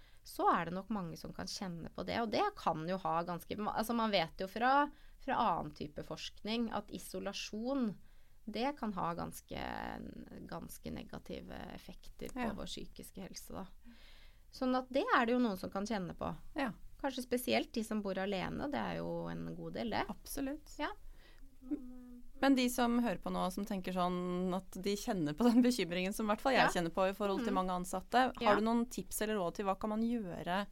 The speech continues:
Speaker 2: Men den, altså, vi vet jo ikke hvor lenge dette her vil vare,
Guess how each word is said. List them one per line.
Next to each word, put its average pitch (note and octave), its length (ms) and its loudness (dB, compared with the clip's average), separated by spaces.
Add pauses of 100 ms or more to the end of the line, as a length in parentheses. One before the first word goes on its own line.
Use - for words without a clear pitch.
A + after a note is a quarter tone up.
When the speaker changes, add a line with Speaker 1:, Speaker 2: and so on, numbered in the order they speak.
(580)
Speaker 2:
Men A3+ 200 4
den, - 100 2
altså, A3+ 240 4
vi B3 80 6
vet G#3+ 160 4
jo G3+ 80 -2
ikke B3 100 -6
hvor C4 80 2
lenge A3 180 2
dette G3 240 0
her F3+ 140 2
vil G#3+ 140 0
vare, B3 380 2